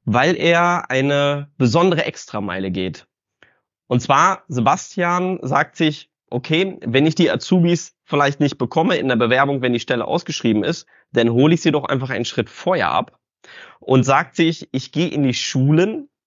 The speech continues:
und male, bemale und maler die ganzen Klassenräume kostenlos um mit den Schülern zusammen.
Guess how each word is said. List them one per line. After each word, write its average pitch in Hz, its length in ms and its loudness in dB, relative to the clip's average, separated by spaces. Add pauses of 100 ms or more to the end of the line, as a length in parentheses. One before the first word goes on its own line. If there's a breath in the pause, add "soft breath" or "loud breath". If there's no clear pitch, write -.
(140)
und 131 200 0
male, 196 720 2 (360)
bemale 156 800 2
und 117 260 -2
maler 190 600 0 (340 soft breath)
die 123 80 2
ganzen 147 340 0
Klassenräume 131 880 -2
kostenlos 107 800 -4
um 131 400 -2
mit 135 320 0
den 190 160 0
Schülern 185 440 0
zusammen. 120 680 -2